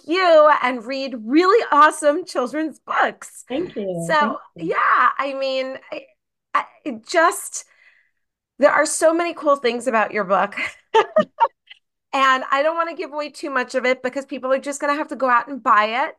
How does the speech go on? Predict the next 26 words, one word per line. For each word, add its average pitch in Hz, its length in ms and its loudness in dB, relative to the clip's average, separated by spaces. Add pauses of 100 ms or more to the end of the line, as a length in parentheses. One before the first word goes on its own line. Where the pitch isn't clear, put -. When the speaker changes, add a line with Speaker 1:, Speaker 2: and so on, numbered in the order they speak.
(220)
Speaker 1:
And 254 240 -2
I 262 60 0
Speaker 2:
<laughs> 233 80 -4
Speaker 1:
will 269 180 -6
link 285 360 -4
your, 247 640 -2
you 277 140 -8
know, 240 300 -4
your 220 480 -4
website 262 720 -4
and 214 240 -10
all 226 160 -2
of 226 100 -6
your 214 100 -12
socials 233 640 -4 (140)
in 214 300 -4
the 208 100 -10
show 233 320 0
notes. 214 400 -2 (480)
But 285 540 6 (360)
I 254 140 0
would 247 160 -12
love 294 580 2
to - 140 -16
talk 220 420 0
about 202 640 4